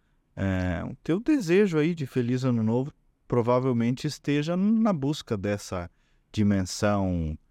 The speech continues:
física e também metafísica, né? No fundo, nós estamos falando de espiritualidade, né? Como um guia maior da vida no espírito, né?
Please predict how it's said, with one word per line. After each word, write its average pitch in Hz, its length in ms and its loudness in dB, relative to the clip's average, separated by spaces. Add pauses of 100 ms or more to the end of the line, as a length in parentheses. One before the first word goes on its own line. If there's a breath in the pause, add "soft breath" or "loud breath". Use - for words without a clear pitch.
(240)
física 143 480 -2
e 98 60 2
também 101 400 2
metafísica, 104 880 -2
né? 104 240 0
No 90 120 -2
fundo, 113 280 0
nós 110 160 0
estamos 110 240 -2
falando 98 460 -2
de 104 360 -2
espiritualidade, 107 1040 -2
né? 104 200 -2
Como 98 240 -4
um 92 140 -2
guia 95 220 0
maior 92 280 -2
da 90 120 -6
vida 101 280 0
no 95 120 0
espírito, 95 580 -4
né? 101 240 -4